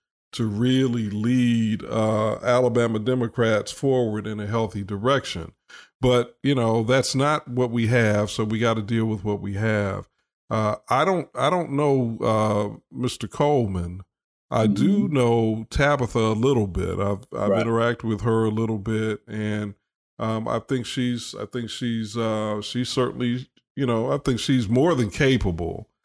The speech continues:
Speaker 1: of leading the party. And, uh,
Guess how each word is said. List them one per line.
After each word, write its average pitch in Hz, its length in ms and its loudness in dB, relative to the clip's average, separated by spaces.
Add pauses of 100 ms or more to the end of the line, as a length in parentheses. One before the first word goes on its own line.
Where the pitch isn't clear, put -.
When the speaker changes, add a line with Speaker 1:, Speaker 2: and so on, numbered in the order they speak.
(280)
Speaker 1:
of 107 200 0
leading 113 380 2
the 98 80 -2
party. 98 580 -4 (360)
And, 107 520 2
uh, 104 380 2